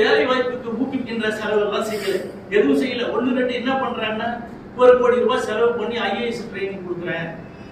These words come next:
ஒரு கோடி ரூபாய் செலவு பண்ணி நான் இவங்கெல்லாம் ஸ்காலர்ஷிப் கொடுத்தேன்னு ஒரு சின்ன கணக்கு,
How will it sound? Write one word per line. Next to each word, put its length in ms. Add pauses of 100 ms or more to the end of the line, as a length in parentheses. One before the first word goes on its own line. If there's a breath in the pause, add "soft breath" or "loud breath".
(320)
ஒரு 200
கோடி 220
ரூபாய் 260
செலவு 240 (100)
பண்ணி 220
நான் 160
இவங்கெல்லாம் 320
ஸ்காலர்ஷிப் 500
கொடுத்தேன்னு 380
ஒரு 160
சின்ன 340
கணக்கு, 340